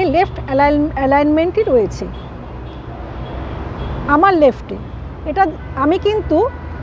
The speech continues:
চারদিক থেকে শাখা প্রশাখে ছ-, প্রশাখাকে ছড়াইনি ব্রাঞ্চিংটা, যেহেতু এটা left alignment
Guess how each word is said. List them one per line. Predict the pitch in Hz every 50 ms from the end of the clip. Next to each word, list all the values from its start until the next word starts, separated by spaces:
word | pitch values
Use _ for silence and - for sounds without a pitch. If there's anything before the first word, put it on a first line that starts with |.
| - - -
চারদিক | 330 294 302 285 262 269 359 381 - -
থেকে | 415 427 427 - 381 311 359 - - - - - - - - - - - - - - - - - - - - - - - - - -
শাখা | - - 302 285 320 330
প্রশাখে | 320 359 - - 359 - 370 339
ছ-, | - - 294 247 262 262 -
প্রশাখাকে | 294 285 - 330 330 339 359 - 392
ছড়াইনি | 370 - - 285 294 277 262 233 233
ব্রাঞ্চিংটা, | 214 262 269 285 294 277 - 285 226 208 196 226 196 - - - - - - - - 233 202
যেহেতু | 254 269 302 403 427 - 415 349 330 415 440 - - - - -
এটা | - 294 269 370 349
left | 311 254 285 320 370 370 - -
alignment | - 277 285 302 311 330 330 349 359 370